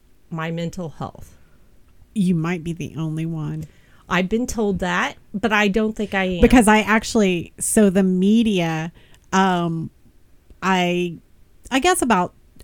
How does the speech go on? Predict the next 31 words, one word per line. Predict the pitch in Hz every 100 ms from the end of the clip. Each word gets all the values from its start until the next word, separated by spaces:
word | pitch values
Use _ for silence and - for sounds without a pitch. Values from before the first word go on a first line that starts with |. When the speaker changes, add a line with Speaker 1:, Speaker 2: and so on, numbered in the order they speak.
| - _ _ _ _ -
Speaker 2:
twenty | - - 220 202 196
fourteen, | - 185 151 - - 185 175 170
twenty | 165 175 165
fifteen, | 165 160 - 170 165 156 - - - - _ _
I | 202 202
stopped | 190 - - 220 208 208 - - -
watching | 165 156 160 156 - 185 185 190
things | 202 185 185 175
on | 175
television | 170 165 165 165 165 170 160 - -
and | 175 160 165 156 - -
tried | - - 190 185 175
to | -
just | 175 - 156 151 -
read | 175 165 165 -
things. | 147 151 -
And, | 170 175 -
and | 196 185
if | 185
I | 196
can, | - 302 269 202
like, | 190
read | 185 202
things | - 180 175
from | 190 175 165 165
the | 175 175
original | 165 170 170 160
text | - 175 - - -
of, | 160 160
of, | 165 175 165
like, | 170 165 160